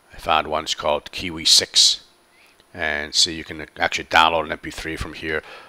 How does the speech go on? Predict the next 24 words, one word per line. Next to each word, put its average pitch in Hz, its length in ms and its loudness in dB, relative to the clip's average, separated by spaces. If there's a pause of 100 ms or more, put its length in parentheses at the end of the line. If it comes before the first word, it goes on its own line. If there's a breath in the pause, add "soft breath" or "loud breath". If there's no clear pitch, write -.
(340 loud breath)
You 90 120 -10
can - 120 -4
share 82 340 4
a 80 60 2
link, 78 220 0 (200)
but - 160 -8
you - 60 -16
can 85 120 -10
also 85 240 2
have 82 100 0
a 76 80 0
direct 80 460 2
hot - 200 4
link. 76 200 -8 (200)
So 76 220 -12
this 95 160 2
is - 40 -10
what 85 120 -4
we 78 80 -8
want, 76 260 0
the 78 80 -12
direct 76 440 2
hot - 240 0
link, - 320 -12